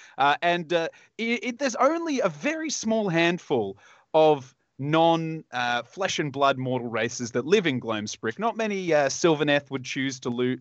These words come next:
live in the realm of fire, given that they're made out of bark and wood. However,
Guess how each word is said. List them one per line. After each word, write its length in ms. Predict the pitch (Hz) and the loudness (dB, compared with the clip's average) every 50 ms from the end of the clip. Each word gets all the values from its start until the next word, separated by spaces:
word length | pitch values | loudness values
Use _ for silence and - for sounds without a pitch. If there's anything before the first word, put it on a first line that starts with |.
| _ - 120 | _ -14 -4
live 320 | 131 139 143 139 131 127 | 2 4 4 4 4 0
in 80 | 147 135 | -2 -2
the 80 | 131 | 0
realm 260 | 127 131 131 131 131 127 | 2 2 0 2 0 -2
of 80 | 120 | -4
fire, 320 | 123 _ 123 117 120 131 147 | -2 _ 2 4 4 4 2
given 240 | 135 123 127 127 | 0 -2 -6 -4
that 140 | 123 123 117 | -4 -4 -4
they're 100 | - 113 | -4 -4
made 200 | 113 120 110 110 | -4 -2 -2 0
out 120 | 113 113 110 | 0 0 0
of 100 | 113 107 | 0 0
bark 280 | - 113 110 113 - | 0 0 0 0 -4
and 100 | 117 113 | -6 -8
wood. 240 | 107 107 107 123 - - - - - - _ | -6 -4 -4 -6 -6 -10 -20 -20 -20 -14 _
However, 400 | - 202 226 262 311 277 247 226 | 2 4 6 6 6 4 0 -4